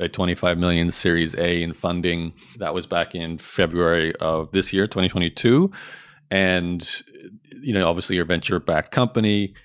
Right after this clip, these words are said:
which I, you know, makes sense in, in insurance. Can we go even further back? I'm taking a stab in the dark here, but with your name, are you born and raised in Italy, or is it just the family background Italian, or am I completely off?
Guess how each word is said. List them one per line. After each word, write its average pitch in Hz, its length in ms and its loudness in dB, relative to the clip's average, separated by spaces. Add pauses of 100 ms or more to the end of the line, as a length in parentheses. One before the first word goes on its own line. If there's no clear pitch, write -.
(420)
which - 200 -6
I, 78 140 -2 (160)
you 98 240 -16
know, 85 80 -12
makes 78 240 -6
sense 85 260 -4
in, 82 480 -8
in 92 80 -4
insurance. 87 640 2 (160)
Can 113 140 -2
we 143 80 4
go 156 160 6
even 101 200 6
further 120 540 4
back? - 560 -4 (140)
I'm 78 220 -8 (100)
taking 90 240 -4
a 82 40 -4
stab 82 280 0
in 82 80 -6
the 78 80 -2
dark 80 280 0
here, 80 200 -4
but - 160 -4
with 82 180 -4
your 85 140 0
name, 80 420 0 (240)
are - 160 0
you 143 100 4
born 156 260 6
and 156 80 4
raised 156 400 4
in 151 260 0
Italy, 147 400 6
or 120 180 10
is 101 220 4
it 95 60 -2
just 101 160 -6
the 92 60 -8
family 90 360 0
background 78 640 0
Italian, 113 400 2
or 90 60 0
am 90 80 -2
I 82 60 -2
completely 95 460 2
off? - 300 0